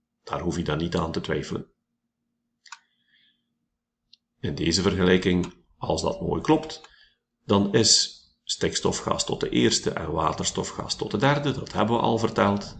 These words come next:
en dan zou de orde vier zijn. En waarom is dat vier? Omdat je exponenten één en drie daarvoor bij elkaar moet optellen. Dus de globale orde van een reactie is de som van al je exponenten in de snelheidswet.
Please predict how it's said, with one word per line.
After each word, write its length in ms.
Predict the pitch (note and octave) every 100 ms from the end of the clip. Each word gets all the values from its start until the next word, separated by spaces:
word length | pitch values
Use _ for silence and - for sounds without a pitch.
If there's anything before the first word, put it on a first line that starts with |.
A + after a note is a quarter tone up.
| -
en 160 | E3
dan 140 | D3 C3
zou 220 | B2 A2+
de 140 | -
orde 420 | - D3+ B2 C#3+ -
vier 320 | G2 F3+ A#2
zijn. 500 | F#2 D2+ C2+ - - -
En 100 | D#2+
waarom 240 | D2+ A2
is 80 | A2
dat 180 | A2+ -
vier? 440 | A#2 A2+ - - _ _ _ _ _ _ _ _
Omdat 360 | - F2 D#2 -
je 220 | E2+ - _ -
exponenten 880 | F2+ - - E2 G2+ A#2 G#2+ F2 -
één 320 | G#2 F2+ F2
en 180 | F2+ E2+
drie 200 | C3 C#3
daarvoor 440 | A#2 G#2+ G2 G2+
bij 160 | G2+ E2+
elkaar 480 | D#2+ D#2+ D#2+ D2 D#2+
moet 220 | D#2 -
optellen. 540 | - - - - - _ _ _ _ _ _ -
Dus 200 | C3+ C3+
de 100 | F#2+
globale 600 | E2+ D#2+ G2 C#3 C#3 G2+
orde 380 | - A#2+ G2
van 180 | E2+ D2+
een 80 | D#2
reactie 600 | G2 C#3 C#3 C3 B2+ - _ _
is 180 | G2+ -
de 100 | -
som 340 | - G#2+ G2
van 240 | E2+ E2 -
al 220 | D#2+ D#2
je 140 | D#2+
exponenten 960 | - - - - F2 D2 D2 D#2+ - _ _ _ _
in 160 | - G#2+
de 80 | D#3
snelheidswet. 840 | - - F2 - - - - -